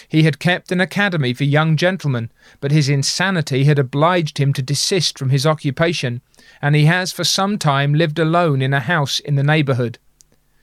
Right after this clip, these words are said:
The landlord obtained a warrant of ejectment,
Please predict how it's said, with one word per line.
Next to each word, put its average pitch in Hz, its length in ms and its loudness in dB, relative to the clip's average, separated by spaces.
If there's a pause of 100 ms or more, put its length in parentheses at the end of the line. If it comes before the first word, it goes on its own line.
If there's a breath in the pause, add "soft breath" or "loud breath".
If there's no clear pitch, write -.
(280)
The 131 80 -4
landlord 170 600 2
obtained 156 460 0
a 147 60 2
warrant 156 480 0
of 151 100 -2
ejectment, 139 680 -2